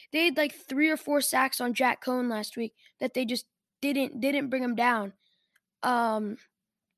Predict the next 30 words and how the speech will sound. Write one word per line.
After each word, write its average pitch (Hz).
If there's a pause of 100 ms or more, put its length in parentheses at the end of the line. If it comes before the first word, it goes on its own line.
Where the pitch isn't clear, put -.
(840)
and 277
then, 269 (380)
and 285
then 285
just 269
the, 262 (220)
the, 269
the 247
front, 311
they, 254
they 277
need 294
to 320
be 294 (300)
a 240
lot 262
more 254
physical, 233 (720)
a 247
lot 277
more 262
physical. 214 (1500)
But 277
that, 359
but 339
that, 403
that's 403
gonna 320
be 285
my, 262